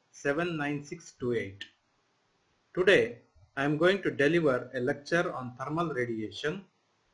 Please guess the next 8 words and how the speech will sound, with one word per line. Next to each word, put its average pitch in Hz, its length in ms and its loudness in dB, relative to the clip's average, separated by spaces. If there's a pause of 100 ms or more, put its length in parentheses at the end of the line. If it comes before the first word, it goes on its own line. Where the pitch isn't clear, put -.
that 123 160 -4
is, 127 300 -4 (140)
Module 180 480 2
four 131 340 4 (100)
of 143 240 -4
Heat 175 320 -8
Transfer 143 400 -6
subject 147 580 -4